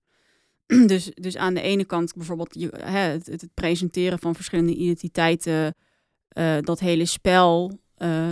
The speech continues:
dat, dat, dat, dat, dat, daarin kan digitale, digitale sfeer helpen. Maar aan de andere kant zie je ook, en dat, maar dat is dan ook meer de bedrijfsmatige invloed,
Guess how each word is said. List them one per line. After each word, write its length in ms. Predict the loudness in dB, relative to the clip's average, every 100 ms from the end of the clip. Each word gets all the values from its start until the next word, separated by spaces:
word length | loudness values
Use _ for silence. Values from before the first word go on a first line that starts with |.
| -4
dat, 200 | -6 -6
dat, 180 | -8 -10 _
dat, 180 | -10 -8
dat, 220 | -6 -8 -8
dat, 180 | -12 -12
daarin 600 | -14 -4 2 2 4 2
kan 200 | 2 0
digitale, 720 | 0 -2 2 4 4 2 -4 -10
digitale 680 | -18 -14 -4 -2 0 0 0
sfeer 340 | -2 0 2
helpen. 360 | 4 2 2 0
Maar 140 | 2
aan 140 | 2 0
de 80 | 2
andere 460 | 4 8 8 4
kant 240 | 0 -2 -2
zie 160 | -4
je 120 | -4 0
ook, 340 | 6 6 6
en 100 | 0
dat, 140 | -6 -2
maar 140 | -2
dat 80 | -2
is 60 | -6
dan 180 | -8 -8
ook 180 | -6
meer 220 | 0 0 0
de 80 |
bedrijfsmatige 920 | -4 -4 -2 -2 0 2 2 0 -4
invloed, 640 | -2 -2 -2 -4 -10 -10